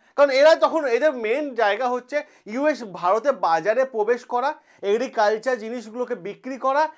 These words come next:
এবং সাথে সাথে ডেয়ারি প্রোডাকশনের ওপর, ডেয়ারি দ্রব্যের ওপর আমরা আরও বেশি কাজ করব ভারতে, এবং যার ফলে দুটো দিক থেকে আমরা কন্ট্রোলে রাখবো।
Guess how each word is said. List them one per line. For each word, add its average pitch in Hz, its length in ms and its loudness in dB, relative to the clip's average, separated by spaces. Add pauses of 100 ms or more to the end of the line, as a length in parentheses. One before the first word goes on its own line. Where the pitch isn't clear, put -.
(140)
এবং 294 320 4
সাথে 233 360 -4
সাথে 254 460 -6 (520)
ডেয়ারি 285 480 2
প্রোডাকশনের 254 640 -4 (100)
ওপর, 220 380 -2 (480)
ডেয়ারি 269 460 2
দ্রব্যের 233 480 -4
ওপর 233 420 0 (400)
আমরা 226 240 2
আরও 240 400 4
বেশি 277 260 -4
কাজ 214 300 -4
করব 269 280 -4
ভারতে, 294 480 -4 (260)
এবং 240 240 -2
যার 208 240 2
ফলে 302 400 0 (200)
দুটো 262 340 0
দিক 285 300 -4
থেকে 302 220 -2
আমরা 269 220 2
কন্ট্রোলে 208 500 -2
রাখবো। 117 380 -10